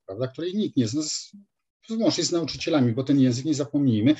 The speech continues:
znaczy ten alfabet był opracowany od zera, więc trzeba było zmienić również specyficzne z-, y, znaki diakrytyczne, stworzyć je wręcz. Takim przykładem jest właśnie Kirgistan i Kazachstan, gdzie, gdzie powstało mnóstwo różnych takich innowacyjnych,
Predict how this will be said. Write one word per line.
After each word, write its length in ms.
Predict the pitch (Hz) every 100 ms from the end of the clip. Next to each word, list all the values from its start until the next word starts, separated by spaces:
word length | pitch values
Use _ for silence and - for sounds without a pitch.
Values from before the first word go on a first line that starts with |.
| -
znaczy 180 | - - 151
ten 120 | 156
alfabet 380 | 135 120 135 139
był 120 | 151
opracowany 540 | 147 139 139 151 165
od 140 | 170 151
zera, 300 | 175 123 104
więc 180 | 104
trzeba 140 | - 120
było 140 | 131
zmienić 300 | 117 127 123
również 520 | 127 143 139 - - -
specyficzne 720 | - 135 127 120 - 151 135
z-, 80 | 139
y, 680 | 131 131 135 139 139 123 - - 156
znaki 340 | 120 135 127
diakrytyczne, 720 | 123 123 143 131 123 - 98 95
stworzyć 560 | - - 156 107 -
je 80 | 98
wręcz. 560 | 92 104 - - - - - -
Takim 240 | 151 143
przykładem 360 | 113 127 123 127
jest 180 | 120 120
właśnie 260 | 113 120
Kirgistan 560 | 120 104 113 - 123 127
i 100 | 123
Kazachstan, 520 | 139 139 131 - 101
gdzie, 160 | 98 101
gdzie 460 | 107 123 117 120 117 117 110 113
powstało 320 | 120 - 120
mnóstwo 380 | 120 127 - 123
różnych 320 | 117 123 113
takich 320 | 117 - 110 - 120
innowacyjnych, 800 | 127 131 127 120 143 110 101